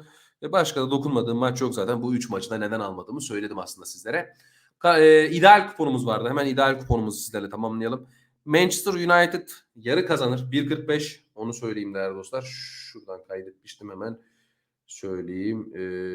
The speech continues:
Manu yarı kazanırın oranı bir kırk beş. E, devamında da şey alalım yanına da. Roma yarı kazanırın oranı bir kırk değerli dostlar. Bunu aldığımız zaman, ikisini birleştirdiğimiz zaman iki oran yapar. Yani iki nokta sıfır beş falan yapar da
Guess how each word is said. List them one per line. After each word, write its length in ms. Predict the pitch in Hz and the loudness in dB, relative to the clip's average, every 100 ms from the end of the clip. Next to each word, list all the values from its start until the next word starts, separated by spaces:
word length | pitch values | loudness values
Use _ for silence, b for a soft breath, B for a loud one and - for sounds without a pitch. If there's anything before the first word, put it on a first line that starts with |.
| 92 90 90 90 90 87 | -10 -10 -10 -12 -14 -14
Manu 340 | 98 117 165 | -2 4 6
yarı 240 | 143 147 156 | 6 6 6
kazanırın 380 | 139 120 110 104 | 2 2 0 -2
oranı 400 | 101 95 92 - | -4 -4 -4 0
bir 180 | 139 | 0
kırk 220 | 151 151 160 | 2 0 4
beş. 340 | 160 156 - b b b b b | 4 2 -6 b b b b b
E, 180 | - 127 | -10 0
devamında 720 | 147 160 175 185 185 185 202 | 4 8 8 6 -2 0 0
da 300 | 190 208 - _ _ _ _ - | 2 0 -2 _ _ _ _ -10
şey 240 | - 165 | 2 6
alalım 560 | 165 131 90 - - - | 6 6 2 -6 -18 -12
yanına 320 | 117 107 98 90 | -6 -4 -4 -8
da. 140 | 80 _ - | -12 _ -12
Roma 320 | 107 160 175 | 2 4 6
yarı 260 | 160 165 165 | 6 4 2
kazanırın 400 | 139 120 107 110 | -2 -2 -4 -6
oranı 300 | 120 151 147 | -4 -4 -4
bir 160 | 127 | -4
kırk 180 | 131 127 | -4 -8
değerli 200 | 92 87 | -10 -10
dostlar. 260 | 87 98 95 | -14 -18 -14
Bunu 140 | 135 | -8
aldığımız 420 | 127 120 123 123 | -4 -4 -4 -4
zaman, 140 | 101 104 | -6 -10
ikisini 300 | 113 - 98 | -12 -12 -12
birleştirdiğimiz 440 | 104 107 117 123 | -12 -12 -10 -8
zaman 140 | 123 - | -8 -6
iki 120 | 156 | -4
oran 160 | 127 | -2
yapar. 280 | 101 92 127 | -4 -8 -10
Yani 200 | 110 107 | -8 -8
iki 140 | 113 123 | -8 -6
nokta 200 | 117 110 | -6 -8
sıfır 240 | - 113 | -12 -10
beş 120 | 113 | -8
falan 160 | 120 131 | -2 0
yapar 300 | 156 156 95 | 2 2 0
da 120 | 87 | -4